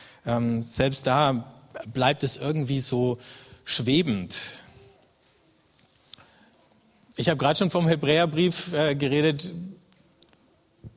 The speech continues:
Wahrscheinlich kennt ihr alle diesen Vers aus Hebräer dreizehn, Vers zwei, wo es heißt: „Vergesst nicht, gastfreundlich zu sein, denn so haben manche schon Engel beherbergt, ohne es zu wissen.“ Das ist die Geschichte, die damit gemeint ist.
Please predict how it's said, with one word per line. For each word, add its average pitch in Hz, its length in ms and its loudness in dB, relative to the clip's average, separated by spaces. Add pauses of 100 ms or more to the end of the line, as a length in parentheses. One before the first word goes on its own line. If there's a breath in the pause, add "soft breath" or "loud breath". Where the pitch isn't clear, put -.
(220)
Wahrscheinlich 160 360 0
kennt 214 180 2
ihr 196 80 2
alle 135 160 0
diesen 143 200 0
Vers 147 280 0
aus 131 160 -2
Hebräer 131 280 2
dreizehn, 143 380 -2
Vers 135 200 -2
zwei, 139 280 2
wo 151 40 0
es 147 120 -4
heißt: 143 340 0 (320 loud breath)
„Vergesst 160 340 0
nicht, 190 160 -2
gastfreundlich 165 580 0
zu - 80 -4
sein, 170 280 2
denn 156 200 0
so 151 140 4
haben 165 140 2
manche 156 240 0
schon 156 120 -2
Engel 175 260 2
beherbergt, 151 480 2
ohne 165 200 0
es 160 160 -2
zu 139 120 -4
wissen.“ 131 300 -2 (960 soft breath)
Das 185 320 2
ist 240 140 2
die 196 80 2
Geschichte, 170 440 2
die 147 100 0
damit 143 280 0
gemeint 147 380 0
ist. - 340 -8